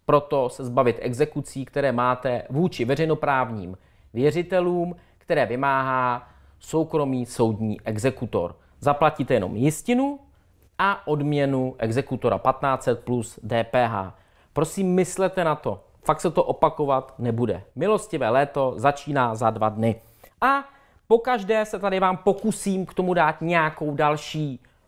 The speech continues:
informaci, novou, nějakou přidanou hodnotu. Dneska tu, že se k tomu připojují i soukromé subjekty.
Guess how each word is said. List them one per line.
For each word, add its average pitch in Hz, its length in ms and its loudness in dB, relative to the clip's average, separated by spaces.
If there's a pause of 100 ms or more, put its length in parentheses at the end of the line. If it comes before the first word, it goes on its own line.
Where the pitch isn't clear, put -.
informaci, 175 720 0
novou, 156 420 0
nějakou 147 300 0
přidanou 113 420 0
hodnotu. 185 540 -2 (260)
Dneska 202 680 2 (640)
tu, 277 320 2 (460)
že 175 80 0
se 202 140 0
k - 60 -8
tomu 202 200 2
připojují 170 760 -2
i 269 200 2
soukromé 151 580 0
subjekty. 113 580 -6